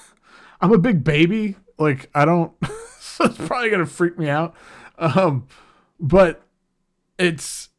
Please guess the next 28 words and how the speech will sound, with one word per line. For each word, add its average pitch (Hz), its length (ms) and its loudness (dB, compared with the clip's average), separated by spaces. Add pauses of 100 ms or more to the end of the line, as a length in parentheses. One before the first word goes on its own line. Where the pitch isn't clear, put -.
(160)
it's, 165 360 -4
it's 156 140 -2
all 233 220 4
over 214 180 6
the 165 80 4
place, 143 340 0
and 147 140 -2
I, 143 80 0
but 143 180 -2
it 165 120 -4
feel 190 160 2
like 208 120 2
it 165 60 0
makes 151 240 -2
sense. 143 400 -6
And 127 180 -8
so 143 120 -2
I 139 60 0
wonder 156 260 0
how 147 160 -2
it 143 40 -6
makes 135 200 -6
sense 139 240 -4
in 127 360 -10
conjunction 131 760 -8
with 117 140 -12
the 120 180 -8
visuals, 113 440 -10